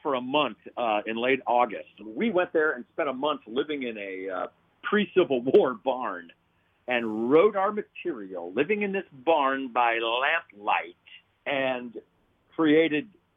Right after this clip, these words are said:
a series of shows that we rehearsed in front of public, uh, for four weekends.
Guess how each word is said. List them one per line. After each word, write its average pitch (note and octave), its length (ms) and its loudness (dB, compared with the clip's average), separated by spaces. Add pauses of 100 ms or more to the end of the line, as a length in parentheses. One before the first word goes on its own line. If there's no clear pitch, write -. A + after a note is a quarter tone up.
(120)
a A2+ 100 -10 (120)
series G3+ 260 2
of D3 120 -10
shows F#2+ 360 -2 (460)
that A2+ 200 2
we C#3+ 200 4 (440)
rehearsed C#3+ 500 4
in A#2+ 220 -2
front D3 200 0
of A2+ 80 -4 (180)
public, C#3+ 560 -2
uh, B2 160 0 (100)
for A2+ 140 -4 (100)
four D3+ 200 0
weekends. C3+ 400 -4